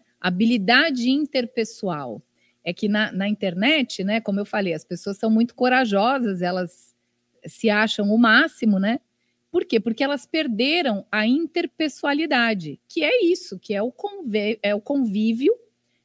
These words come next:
é, ali face a face com, com a pessoa. É você falar o que você quer,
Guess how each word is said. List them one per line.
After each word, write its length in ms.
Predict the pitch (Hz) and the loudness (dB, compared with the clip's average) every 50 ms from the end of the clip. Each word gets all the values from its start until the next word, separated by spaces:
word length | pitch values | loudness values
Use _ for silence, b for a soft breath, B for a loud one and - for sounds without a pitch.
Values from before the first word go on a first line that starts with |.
| _ _ _ | _ _ _
é, 240 | - 196 202 196 - - | -2 -2 -2 -2 -2 -2
ali 480 | 208 220 220 208 208 233 269 320 - _ _ _ _ _ _ | -2 0 0 0 0 0 -2 -2 -6 _ _ _ _ _ _
face 460 | - - - 247 254 294 - - - | -8 0 2 4 4 2 0 -2 -4
a 60 | 330 | -4
face 480 | - - 262 247 247 262 - - 339 311 | -4 -2 -2 -2 -2 -4 -4 -6 -8 -6
com, 340 | - - 415 392 427 466 - _ _ _ _ _ _ _ | -4 -6 -6 -6 -8 -14 -20 _ _ _ _ _ _ _
com 140 | - - 403 | -8 -8 -4
a 20 | 427 | -2
pessoa. 580 | - 494 480 - 494 440 370 233 190 127 - _ _ _ _ _ _ _ _ _ _ _ _ _ _ - | -2 -2 -2 0 0 0 2 0 0 -4 -8 _ _ _ _ _ _ _ _ _ _ _ _ _ _ 0
É 80 | 214 | 2
você 280 | 202 220 233 - - 226 | 2 2 0 0 -2 -2
falar 380 | - - 240 214 214 220 247 | 0 2 2 4 6 6 6
o 60 | 302 277 | 4 2
que 120 | - 254 | 0 -2
você 280 | 208 214 196 - - 180 | -2 -2 -2 -2 -6 -8
quer, 500 | - - 254 269 320 339 269 180 175 | -4 0 0 2 2 2 0 -2 -4